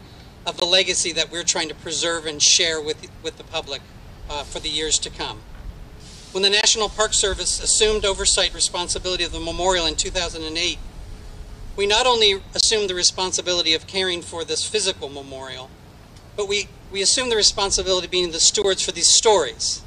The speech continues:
that are being shared with you, and the stories that were shared just now with you about this history.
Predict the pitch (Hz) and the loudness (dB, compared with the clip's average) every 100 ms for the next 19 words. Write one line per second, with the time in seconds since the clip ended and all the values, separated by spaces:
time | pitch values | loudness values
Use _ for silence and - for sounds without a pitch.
0 | - 156 156 156 143 - 156 143 143 - | -8 -8 -6 0 2 2 0 -4 -8 -14
1 | - - - - - 196 170 170 160 151 | -20 -20 -20 -18 -12 -10 -2 0 0 -2
2 | - 156 156 151 180 160 151 151 147 - | -8 -12 0 0 2 -2 -4 -4 2 2
3 | 170 156 151 - - - - 175 - 185 | 2 -2 -6 -16 -20 -18 -6 0 2 4
4 | 180 165 - 147 139 135 143 151 147 151 | 2 0 -4 -6 -6 -6 -6 -4 -4 -2
5 | - 180 - 123 | 0 2 2 0